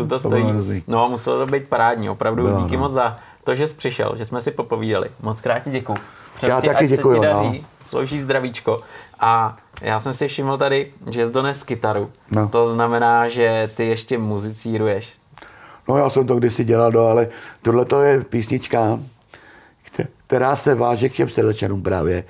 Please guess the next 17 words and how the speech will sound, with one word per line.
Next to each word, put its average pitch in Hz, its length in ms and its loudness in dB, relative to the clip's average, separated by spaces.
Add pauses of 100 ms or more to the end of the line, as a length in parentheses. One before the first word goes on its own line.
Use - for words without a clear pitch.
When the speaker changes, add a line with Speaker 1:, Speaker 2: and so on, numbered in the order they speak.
(320)
Speaker 2:
Protože - 220 -2
mě 147 160 2
stvalo, 120 320 2
jak 123 180 0
se 123 140 -2
to 127 100 0
tady 120 220 0
vůbec 120 300 0
nepropaguje, 113 560 2
furt 110 200 -2
jenom 120 200 0
fotbály 113 480 2
a 113 40 0
tohle, 113 320 2 (300)
prosím, 113 400 0
ať 101 240 -2
to. 110 280 0